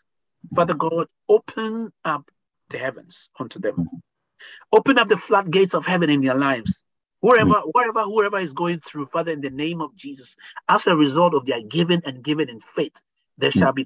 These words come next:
Speaker 1: testimonies in the name of Jesus.
Speaker 2: Amen.
Speaker 1: When the angel came to Mary and said, "How can these things be?" And it
Speaker 2: Mm.
Speaker 1: says that the Holy S-,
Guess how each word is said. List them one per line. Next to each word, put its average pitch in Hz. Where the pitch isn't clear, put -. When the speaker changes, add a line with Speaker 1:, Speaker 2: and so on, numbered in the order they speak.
Speaker 1:
testimonies 131
in 123
the 120
name 123
of 104
Jesus. 107
Speaker 2:
Amen. 82
Speaker 1:
When 214
the 214
angel 214
came 208
to 190
Mary 175
and 143
said, 170
"How 196
can 165
these 170
things 165
be?" 131
And 92
it 90
Speaker 2:
Mm. -
Speaker 1:
says 160
that 143
the 139
Holy 175
S-, -